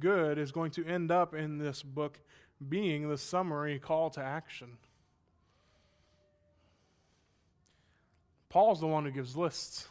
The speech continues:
<laughs> right? Lots of lists. "Persist in this. Think on these things. If anything is," right? <laughs>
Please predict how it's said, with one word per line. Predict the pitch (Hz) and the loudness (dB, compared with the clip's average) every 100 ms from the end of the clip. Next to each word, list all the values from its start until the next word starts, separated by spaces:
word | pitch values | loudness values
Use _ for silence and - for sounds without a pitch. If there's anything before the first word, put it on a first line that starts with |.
| - | -12
<laughs> | 143 | 0
right? | 170 202 - _ _ _ _ _ _ - | 0 0 -10 _ _ _ _ _ _ -8
Lots | 165 | -4
of | 147 | -2
lists. | 147 127 - - - _ _ _ _ _ _ _ - | -2 -4 -8 -16 -20 _ _ _ _ _ _ _ -14
"Persist | 147 202 - | -4 -4 -2
in | 175 | -4
this. | 156 131 | -4 -4
Think | 190 185 | -4 -2
on | 175 | -2
these | 160 156 | -2 -6
things. | - 143 120 - - - _ | -6 -8 -8 -16 -20 -20 _
If | 151 175 | -4 -2
anything | 202 196 180 | 0 -2 -2
is," | 175 156 127 - - _ _ _ _ _ - - _ _ - | 0 0 -2 -8 -16 _ _ _ _ _ -20 -20 _ _ -2
right? | 151 180 | 0 0
<laughs> | - | -6